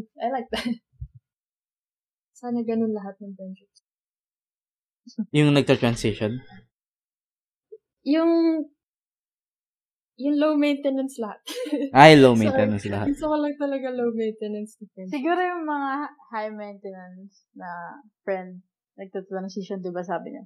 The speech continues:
Speaker 3: Siguro, si-, pinapantayan lang yung energy niyo, nila. Pero sa other friends, high maintenance pa rin
Speaker 1: Oh.
Speaker 3: sila.
Speaker 1: Pwede,
Speaker 3: Pero
Speaker 1: pwede.
Speaker 3: sa'yo, na ikaw, low maintenance as a person,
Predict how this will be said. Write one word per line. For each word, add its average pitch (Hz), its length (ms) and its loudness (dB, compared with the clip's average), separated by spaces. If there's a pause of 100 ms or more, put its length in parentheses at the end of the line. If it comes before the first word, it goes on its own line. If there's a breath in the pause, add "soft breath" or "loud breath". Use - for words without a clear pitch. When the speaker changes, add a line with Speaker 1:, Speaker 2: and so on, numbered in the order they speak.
(160)
Speaker 3:
Siguro, 262 280 0 (420)
si-, - 260 -14 (320)
pinapantayan 226 800 -4
lang 196 180 -8
yung 185 160 -12 (240)
energy 196 400 -8
niyo, 190 240 -14 (300)
nila. 180 260 -10 (320)
Pero 214 160 0 (320)
sa 208 240 -4
other 202 240 -8
friends, 175 320 -12 (1040)
high 220 160 -2
maintenance 240 460 -6
pa 302 100 -4
rin 285 160 -4
Speaker 1:
Oh. 233 60 -4
Speaker 3:
sila. 175 160 -8 (420)
Speaker 1:
Pwede, 247 240 -4
Speaker 3:
Pero 240 200 0
Speaker 1:
pwede. 233 100 -6
Speaker 3:
sa'yo, 233 280 -2 (140)
na 208 240 -10 (320)
ikaw, 185 400 -14
low 190 160 -14
maintenance 190 480 -20
as 202 80 -20
a 208 80 -20
person, 180 480 -20